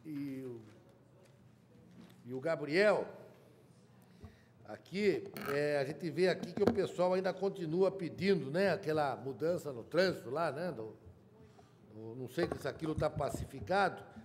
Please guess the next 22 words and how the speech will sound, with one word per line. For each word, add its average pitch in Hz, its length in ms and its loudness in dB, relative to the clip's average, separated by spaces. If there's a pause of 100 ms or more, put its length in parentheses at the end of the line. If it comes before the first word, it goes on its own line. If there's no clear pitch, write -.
(180)
mas 151 120 -4
o - 20 -2
cidadão 175 340 0
aqui 196 160 -4
me 220 120 -2
mostrou 196 500 2
aqui 190 160 -2
uma 180 120 -2
reclamação 190 840 0
com 190 100 -4
as 160 100 -2
mudanças 180 720 0
nas 165 160 -4
mãos 190 220 0
de 170 80 -6
direção 180 640 0
das 170 200 -4
ruas 190 440 0
Tiradentes 180 720 2
e 160 60 -6
Rua 180 180 -6
Itapexinga. 185 920 -4